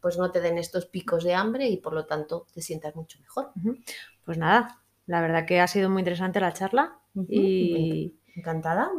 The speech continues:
Speaker 1: me alegra de que, bueno, te haya gustado y espero que a
Speaker 2: Que les
Speaker 1: nuestros
Speaker 2: guste.
Speaker 1: oyentes también.
Speaker 2: Sí, pues nada, un placer,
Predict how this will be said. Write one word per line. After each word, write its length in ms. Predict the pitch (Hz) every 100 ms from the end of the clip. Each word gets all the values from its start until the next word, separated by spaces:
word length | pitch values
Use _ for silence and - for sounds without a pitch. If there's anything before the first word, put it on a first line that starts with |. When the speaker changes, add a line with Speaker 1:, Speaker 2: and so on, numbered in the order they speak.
| 277 -
Speaker 1:
me 180 | 175
alegra 380 | 160 156 160 160
de 100 | 151
que, 380 | 151 160 147 147
bueno, 280 | 151 190 294
te 100 | 190
haya 160 | 170 170
gustado 440 | 170 165 202 262
y 120 | 233 170
espero 360 | - 170 185
que 340 | 190 180 147 -
a 60 | 208
Speaker 2:
Que 40 | 208
les 20 |
Speaker 1:
nuestros 220 | 208 202
Speaker 2:
guste. 180 | 196 226
Speaker 1:
oyentes 240 | 254 240
también. 340 | 196 196 247 403 - -
Speaker 2:
Sí, 380 | - 190 214 _ _ -
pues 560 | 214 202 196 190 190
nada, 400 | 185 208 247 208
un 120 | 190
placer, 580 | 185 196 - 262 349 392